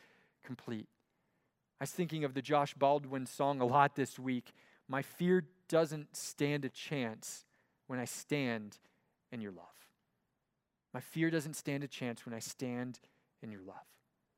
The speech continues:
We need to remember who is with us. But second, Joshua tells Jo-, uh, God tells Joshua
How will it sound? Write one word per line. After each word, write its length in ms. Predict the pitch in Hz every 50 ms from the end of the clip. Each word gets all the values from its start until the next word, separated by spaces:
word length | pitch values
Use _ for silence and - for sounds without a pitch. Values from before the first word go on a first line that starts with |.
| _ _ _ _ _ _ _ _ _ -
We 100 | 139 147
need 140 | 151 147 -
to 100 | - 139
remember 680 | 135 135 131 135 143 151 160 147 135 127 117 110 101 _ _ _ _ _
who 120 | - 143
is 160 | 131 113 101 113
with 220 | 131 131 - -
us. 180 | 120 104 - -
But 180 | - 135 -
second, 560 | - - - - 208 214 - - 143 127 127 - _ - - _ _
Joshua 420 | - 165 165 165 170 - 185 165 147
tells 260 | - 156 147 139 120
Jo-, 240 | - - 139 143 - - - -
uh, 160 | 151 139 131 143
God 280 | 131 156 160 165 160
tells 240 | - 165 147 131 117
Joshua 600 | - - 151 143 151 156 - - 135 123 117